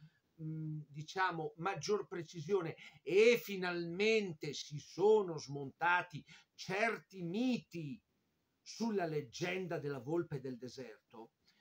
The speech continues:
su von Manstein si fa molta, molta, molta più fatica, perché Rommel, diciamo, morto come è morto, eh, circondato già da vivo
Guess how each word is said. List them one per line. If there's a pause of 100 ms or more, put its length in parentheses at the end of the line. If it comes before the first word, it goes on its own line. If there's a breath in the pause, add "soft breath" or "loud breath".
(300 soft breath)
su
von
Manstein
si
fa
molta,
molta,
molta
più
fatica, (580 soft breath)
perché (120)
Rommel,
diciamo, (500)
morto
come
è
morto, (520)
eh, (1400)
circondato
già
da
vivo